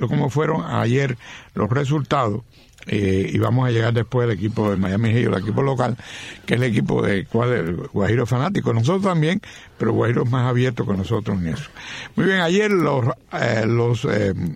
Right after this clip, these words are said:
Rockets de Houston le ganaron ciento cuatro por noventa y tres al equipo de los setenta y seis de Filadelfia. Hoy los Rockets van a jugar, ya deben estar empezando a jugar,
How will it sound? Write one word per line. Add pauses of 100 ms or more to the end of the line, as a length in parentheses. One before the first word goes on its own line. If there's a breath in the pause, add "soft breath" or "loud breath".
(180)
Rockets
de
Houston
le
ganaron
ciento
cuatro
por
noventa
y
tres (580 loud breath)
al
equipo
de
los
setenta
y
seis
de
Filadelfia.
Hoy
los
Rockets
van
a
jugar, (160)
ya
deben
estar
empezando
a
jugar,